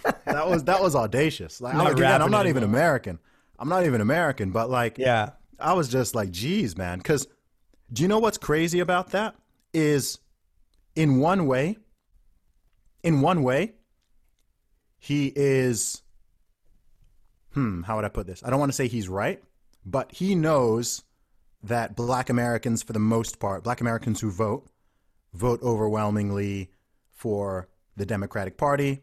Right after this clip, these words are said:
Speaker 1: and have done for several decades now, right? So he is using the fact that he knows that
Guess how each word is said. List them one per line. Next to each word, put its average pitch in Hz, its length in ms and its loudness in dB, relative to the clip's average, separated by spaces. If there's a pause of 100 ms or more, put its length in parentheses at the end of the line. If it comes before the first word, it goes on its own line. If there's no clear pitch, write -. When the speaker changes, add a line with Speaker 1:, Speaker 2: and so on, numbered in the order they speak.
(100)
Speaker 1:
and 110 140 -2
have 107 180 -4
done 104 200 0
for 107 120 -6
several 104 460 -4
decades 95 480 -8
now, 76 200 -12
right? 92 220 -12 (380)
So 123 220 -2
he 156 240 -2
is 143 200 -4
using 151 300 0
the 120 60 -4
fact - 400 -6
that 110 140 -8
he 123 140 -4
knows 110 500 -2
that 90 300 -8